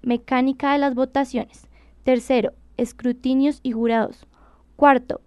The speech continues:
funciones de los tribunales departamentales. Quinto, tribunales municipales.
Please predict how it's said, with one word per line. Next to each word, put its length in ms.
funciones 600
de 80
los 180
tribunales 720
departamentales. 1040
Quinto, 400
tribunales 580
municipales. 880